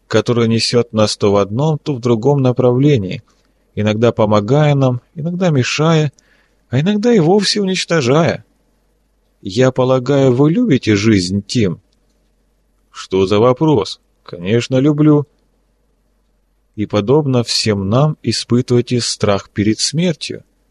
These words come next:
«Разрази меня гром. Вы говорите как священник». «Возможно. Видите ли, мне представился удобный случай напомнить вам,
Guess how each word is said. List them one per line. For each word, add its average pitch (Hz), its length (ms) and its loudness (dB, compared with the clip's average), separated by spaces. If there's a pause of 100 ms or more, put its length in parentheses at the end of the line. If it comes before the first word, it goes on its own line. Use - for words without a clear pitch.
(320)
«Разрази 117 720 2
меня 113 280 2
гром. 127 340 0 (380)
Вы 98 160 -2
говорите 165 440 2
как 165 180 -4
священник». 131 880 -2 (1600)
«Возможно. 175 880 -2 (800)
Видите 151 560 0
ли, 92 240 0 (160)
мне 156 460 0
представился 170 800 0
удобный 147 520 0
случай 196 480 -4
напомнить 175 600 -2
вам, 92 240 -4